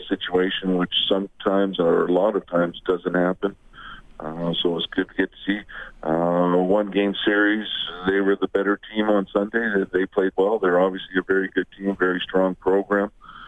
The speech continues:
Um, get some very good players there. Uh, we just ran out of gas, and, and with the injury and, uh, also Craig getting the high stick, he was gone there for ten minutes in the first period as well, uh, just to plead us a little bit. But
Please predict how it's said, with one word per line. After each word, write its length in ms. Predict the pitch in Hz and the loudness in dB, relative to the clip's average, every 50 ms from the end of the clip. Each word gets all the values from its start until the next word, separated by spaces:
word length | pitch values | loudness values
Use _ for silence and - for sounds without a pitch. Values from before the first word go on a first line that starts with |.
| - - - - - | -18 -20 -20 -14 -8
Um, 840 | - 80 82 85 85 85 87 87 87 87 87 87 87 87 87 87 | -2 0 2 2 4 4 4 4 4 4 2 2 0 0 -2 -4
get 120 | - 90 87 - | -2 -4 -4 -4
some 100 | - 92 | -6 -8
very 240 | 90 - 92 90 90 | -4 -2 0 0 0
good 180 | 87 - 92 - - | 0 -2 -4 -2 0
players 400 | - 90 90 95 98 98 - - | 0 0 2 2 0 0 0 0
there. 220 | - 78 80 82 - - - - - - - - - - | -2 -2 -2 -2 -6 -10 -16 -20 -18 -20 -20 -20 -16 -8
Uh, 180 | - 82 82 82 | -2 0 0 0
we 240 | 82 85 85 87 | 0 0 0 0
just 220 | 85 87 85 - - | 0 0 0 0 2
ran 140 | 92 90 90 | 2 2 4
out 120 | 87 85 | 2 0
of 80 | 85 - | 0 0
gas, 300 | - 90 90 92 98 - - | 0 2 2 2 0 -2 -2
and, 240 | - 85 76 67 60 80 85 | 0 0 2 2 2 2 2
and 160 | 87 87 87 | 2 2 0
with 80 | 85 - - | -2 -4 -2
the 80 | - 90 | 0 0
injury 720 | 92 95 - - 95 92 95 95 98 95 95 92 90 85 | 0 0 0 0 0 2 2 2 2 4 4 2 2 0
and, 120 | 85 85 - - | -2 -4 -2 -2
uh, 400 | 85 85 85 85 85 82 82 - | 0 2 4 4 4 4 2 2
also 460 | - - 90 87 87 - - - 95 | 2 2 2 2 0 -2 -4 -6 -8
Craig 320 | - - - 98 98 101 - | -4 -2 -2 0 0 0 -2
getting 200 | - - - - | -4 -4 -2 0
the 80 | - 90 | 0 2
high 160 | 87 87 87 | 2 2 0
stick, 240 | - - - 98 - - - | -2 0 -2 -2 -2 -2 -4
he 60 | 95 | -4
was 100 | 90 - | -2 0
gone 240 | - 90 87 87 90 | 0 0 2 2 2
there 120 | 90 87 | 0 0
for 140 | - - - - | -2 -6 -10 -4
ten 180 | - 95 87 87 | -2 -2 0 0
minutes 200 | 90 90 87 - - | 0 -2 -2 -4 -8
in 80 | - 87 | -6 -6
the 60 | 85 | -4
first 260 | - 95 92 90 - | -2 -2 -2 -2 -2
period 240 | - 92 90 92 - | -2 -2 -2 0 0
as 120 | 82 85 - | -2 -2 0
well, 280 | - 95 92 95 95 - - - - - - - - - - - - - | 2 2 2 2 0 -2 -4 -16 -20 -18 -16 -16 -16 -16 -16 -16 -10 -4
uh, 360 | - 73 78 82 87 87 87 - - | -2 0 2 2 2 2 0 0 -2
just 140 | 87 - - | -4 -4 -6
to 60 | - | -8
plead 300 | - - - 95 98 95 | -10 -4 -4 -2 0 0
us 120 | 101 95 - - | 0 0 -2 -4
a 40 | - | -4
little 200 | 87 85 85 87 | -2 0 0 0
bit. 180 | - 85 80 - - | 0 -2 -4 -2 -2
But 160 | - 85 - | -2 -2 -2